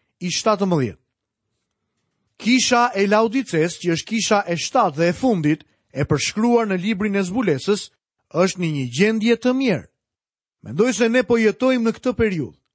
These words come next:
kur besimtarët e vërtet do të largohen, do të bëhet akoma më keq. Në fund do të ndodhë një largim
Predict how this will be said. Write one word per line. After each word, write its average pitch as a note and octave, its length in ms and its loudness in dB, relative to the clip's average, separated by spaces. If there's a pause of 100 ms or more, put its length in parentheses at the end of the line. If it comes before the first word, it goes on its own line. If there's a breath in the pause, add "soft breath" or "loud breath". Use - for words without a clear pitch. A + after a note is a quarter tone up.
(340)
kur C3 140 -12
besimtarët F#3 600 0
e F#3 80 0
vërtet G#3 460 0
do F3 220 -2
të F3+ 140 -2
largohen, F3+ 580 0 (440)
do B2 120 -8
të C3 140 -6
bëhet G#3 400 2
akoma B3+ 580 0
më B3 220 -2
keq. D3 180 -2 (840)
Në A#2+ 160 -14
fund C4 240 0
do B3+ 80 2
të A3+ 160 -2
ndodhë A#3+ 320 0
një A#3 140 0
largim D#3+ 480 -2